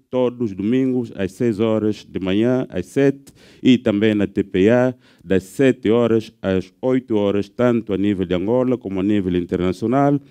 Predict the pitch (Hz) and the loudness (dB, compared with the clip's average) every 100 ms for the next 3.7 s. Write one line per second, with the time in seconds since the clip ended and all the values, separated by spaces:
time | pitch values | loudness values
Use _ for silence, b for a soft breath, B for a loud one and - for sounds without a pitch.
0 | b b 107 107 101 95 120 127 127 - | b b -2 -2 -2 0 2 2 0 -4
1 | 120 120 131 - 120 85 - _ _ b | -6 -6 -6 -2 -2 -2 -10 _ _ b
2 | b b 165 160 135 117 - 131 147 135 | b b 0 2 0 -4 -6 -6 -2 -2
3 | 107 98 - - 135 135 | -4 -10 -8 -2 0 0